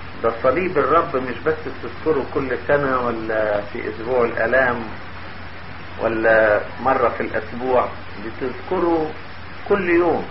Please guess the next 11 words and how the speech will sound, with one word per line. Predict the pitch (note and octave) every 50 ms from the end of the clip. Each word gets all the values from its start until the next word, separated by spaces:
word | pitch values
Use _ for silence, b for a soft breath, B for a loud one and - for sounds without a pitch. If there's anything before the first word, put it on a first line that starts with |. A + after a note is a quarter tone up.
| - - - - - - - -
في | -
الساعة | A2 - - C#3 C3+ A#2+ A#2 A#2 -
السادسة | - B2 A2+ - - - - - - - - - - - - - - - - - - - - - - - - - - - -
لكي | - - - A#2 A2+ - -
تكون | A#2 G#2+ - - C#3+ C#3 C3+ B2 A#2+
وفية | A2+ G#2+ G#2+ - C#3 C#3+ C#3+ A#2+ G#2+ - - A2
للرب | G#2 G2+ G2+ G#2 G2 G#2 A2+ A#2 - - - - - - - - - -
وذاكرة | G2+ G#2+ G#2 - A2 G#2+ G2 - - D3 C3 A2+ G#2 G2+
لآلامه، | F#2+ F#2+ F#2 D#2+ G2+ G2+ G#2 G#2 G#2 G2 - - - - - - - - - - - - - - - - - - - - - - - - - - - - - - - - - - - - - - - - - - - -
وتذكر | A2 A2+ - - E3+ F3 E3+ D#3 - - D#3 C#3 C3 C#3+
نعمة | D#3+ F3 E3 D3 C#3 B2+